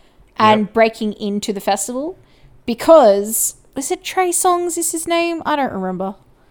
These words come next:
Speaker 1: Trey Songz, yeah?
Speaker 2: Yeah.
Speaker 1: Because he was like, "Everyone just come. Like, fuck it.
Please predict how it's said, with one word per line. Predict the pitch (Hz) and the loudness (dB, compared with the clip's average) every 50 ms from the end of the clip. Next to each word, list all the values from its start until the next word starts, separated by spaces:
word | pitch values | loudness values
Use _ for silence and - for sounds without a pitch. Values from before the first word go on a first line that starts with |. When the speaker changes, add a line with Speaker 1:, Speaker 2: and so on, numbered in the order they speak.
| _ _ _ _ | _ _ _ _
Speaker 1:
Trey | - - 403 392 | 2 4 6 6
Songz, | - - 349 254 196 185 180 - | 6 6 4 2 2 0 -2 0
yeah? | 208 240 285 349 - - _ _ - _ _ | 2 2 2 0 -2 -8 _ _ -20 _ _
Speaker 2:
Yeah. | - 117 107 98 90 95 - _ _ _ _ _ _ _ _ _ _ - | -12 -10 -10 -8 -10 -12 -14 _ _ _ _ _ _ _ _ _ _ -4
Speaker 1:
Because | 269 277 - 302 294 277 254 | -4 2 6 6 6 6 4
he | - - - 285 302 302 302 | 2 0 2 2 2 4 4
was | 285 285 277 254 | 2 0 0 2
like, | 269 254 254 247 254 - | 4 4 4 2 2 -2
"Everyone | 269 254 233 254 262 247 240 240 240 233 | -4 -2 -2 -2 -2 0 0 0 -2 -2
just | 214 233 226 - - - - - | -4 -4 -6 -6 -8 -12 -16 -18
come. | - - - 220 208 180 180 202 214 | -8 -2 0 0 0 0 -2 -8 -10
Like, | 202 208 - | -12 -12 -12
fuck | _ - - 226 226 - | _ -2 0 0 0 0
it. | 202 208 - - | -4 -6 -6 -10